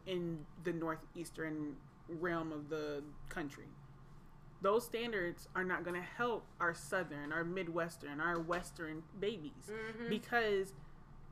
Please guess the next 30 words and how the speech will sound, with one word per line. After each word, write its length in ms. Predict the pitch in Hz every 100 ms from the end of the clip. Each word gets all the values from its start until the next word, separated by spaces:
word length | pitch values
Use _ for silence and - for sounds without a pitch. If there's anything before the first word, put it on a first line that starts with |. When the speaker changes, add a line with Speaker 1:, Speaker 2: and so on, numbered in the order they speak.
| - - - - 220
Speaker 1:
it's 180 | 208
a 100 | 190
set 480 | 175 - 233 - - 180
box. 440 | 214 - - -
It's 140 | 196
a 80 | 202
set 220 | 208 208
Speaker 2:
Mm-hmm. 100 | 214
Speaker 1:
standard 300 | 226 190 180 -
on 280 | 180 160 151
their 220 | 175 202
knowledge 380 | 180 123 117 -
set 220 | - -
and 140 | 147
skills, 440 | 196 208 180 214 214
Speaker 2:
Mm-hmm. 180 | 226 233 -
Speaker 1:
which 200 | 208 214
is 120 | 208
why 640 | 175 180 190 196 185 170 139 - - -
people 320 | 226 220 185
always 240 | 185 175 180
say, 340 | - 247 196 -
"Oh, 300 | 254 175 156
people 360 | 175 156 156 165
in 80 | 180
the 100 | 185
South 320 | 165 160 165
are 120 | 220
slower," 720 | - 320 302 247 185 160 156
or 360 | 156 202 190